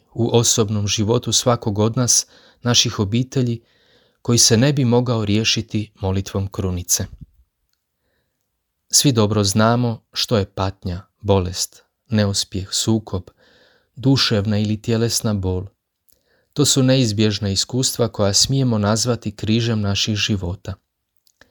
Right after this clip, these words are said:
A križ je nešto što treba uzeti na sebe i koračati za Isusom.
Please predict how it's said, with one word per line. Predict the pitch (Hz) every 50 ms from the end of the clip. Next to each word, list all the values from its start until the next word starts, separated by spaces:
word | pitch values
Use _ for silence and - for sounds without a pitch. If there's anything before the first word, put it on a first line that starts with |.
| _ _ - - - - - -
A | - 107
križ | - 147 143 170 160 123
je | 131 123
nešto | 127 131 131 - - - 117
što | - - - 117
treba | 101 - - 110 117 107 98 98
uzeti | 107 123 123 113 123 117 - - 110
na | 95 95 101
sebe | - - - 127 123 120 123 123
i | 123
koračati | - - 110 98 101 104 - - 104 98 - 107 101
za | 98 101 95
Isusom. | 98 98 - - - - - - -